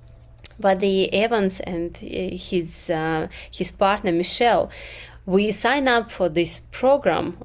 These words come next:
uh, Seven Figure Podcast, when they, they ran it at the beginning, just purely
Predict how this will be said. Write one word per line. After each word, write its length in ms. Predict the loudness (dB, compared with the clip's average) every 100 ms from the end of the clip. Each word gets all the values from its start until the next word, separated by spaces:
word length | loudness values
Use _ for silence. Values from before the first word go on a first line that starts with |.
| -12
uh, 680 | -8 -6 -4 -2 -2 -2 -4
Seven 360 | 0 0 0 -4
Figure 280 | -6 -8 -6
Podcast, 800 | -2 -2 -2 -4 -2 -4 -8 -10
when 280 | -4 -2 -2
they, 340 | -2 -4 -8 -16 -20 -20 -10 2
they 140 | 4
ran 200 | 4 4
it 140 | 0 -2
at 80 |
the 80 | -6
beginning, 540 | -6 -4 0 0 -2 -8 -16 -20 -20 -20 -20 -20 -20 -20 -20 -16 -2
just 280 | 0 0 -2 -12
purely 960 | -6 -2 2 4 4 4 2 2 0